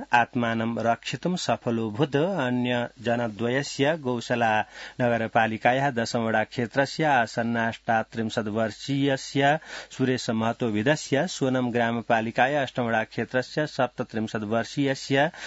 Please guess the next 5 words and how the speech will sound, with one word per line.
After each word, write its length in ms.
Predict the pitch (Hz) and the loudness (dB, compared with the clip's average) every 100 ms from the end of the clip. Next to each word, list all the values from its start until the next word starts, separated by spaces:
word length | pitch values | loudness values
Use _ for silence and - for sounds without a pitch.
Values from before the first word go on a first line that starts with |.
| - - | -10 0
रमाकान्त 640 | 123 135 151 - 127 117 | 2 2 2 2 0 0
ठाकुरस्य 840 | 117 - 120 - 117 120 - 156 - | -2 0 0 0 -2 -2 0 0 4
च 240 | 123 147 - - - - - | 4 4 -2 -20 -20 -16 -4
शवौ 400 | - 139 131 175 - | 2 2 2 -2 -4
पुष्करिण्यां 960 | 131 - 131 117 120 117 117 117 113 | -4 0 0 2 2 2 4 4 2